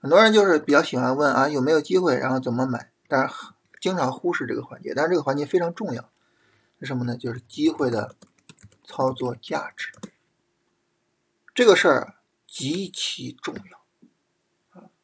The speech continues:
我们必须得搞明白，就是现在市场上它有这么个机会，但是这个机会的操作价值怎么样？这操作价值呢，就是说这个机会值不值得我去买？ <coughs> 如果它值得买入的话，那好，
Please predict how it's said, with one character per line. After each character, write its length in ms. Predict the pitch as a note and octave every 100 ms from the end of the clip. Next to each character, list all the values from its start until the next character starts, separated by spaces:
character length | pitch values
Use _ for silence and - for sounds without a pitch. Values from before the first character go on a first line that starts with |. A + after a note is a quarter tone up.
| _ _ _ _ _
我 100 | D3
们 120 | D3+
必 120 | G3+ G#3
须 140 | G#3+
得 120 | F#3+
搞 180 | F#3 A#2+
明 240 | A#2+ A#2
白， 240 | D3 D#3+ A#2+
就 140 | B2
是 160 | C3 D3
现 220 | E3 F3
在 140 | F3
市 180 | D3 -
场 220 | D3 B2+
上 260 | C#3 C3 B2+ _ _ _ _ _
它 100 | -
有 100 | D3
这 120 | A#2+
么 100 | C#3+
个 80 | C#3+
机 220 | C#3 D#3+
会， 180 | F3 B2+
但 160 | G#2+ C#3
是 60 |
这 100 | C#3+
个 80 | C#3+
机 180 | C3+ F3+
会 120 | F3
的 100 | C#3+
操 180 | - F#3
作 120 | F3+
价 200 | F3+ - - -
值 180 | - -
怎 80 | -
么 80 |
样？ 100 | _ _ _ _ _ _ _ _ _ _ _ _
这 100 | G3
操 140 | F#3+
作 120 | A#3+ A#3+
价 180 | A#3+
值 160 | F3 C#3
呢， 120 | C3
就 120 | C3+ C#3+
是 80 |
说 220 | D#3 E3 - _ _ _
这 100 | D#3+
个 60 |
机 140 | F3 G3
会 160 | F#3
值 240 | - - E3
不 100 | E3
值 140 | D#3+
得 120 | F3 D3
我 80 | A2+
去 80 |
买？ 260 | B2+ - - _ - - - - _ _ -
<coughs> 760 | - - - _ _ _ _ -
如 100 | A3
果 100 | C4
它 140 | A3+
值 160 | B3+ F3+
得 100 | A3
买 140 | E3+
入 140 | A#2 F3+
的 120 | B2+
话， 200 | B2+ -
那 80 | C#3+
好， 300 | C3+ A#2 -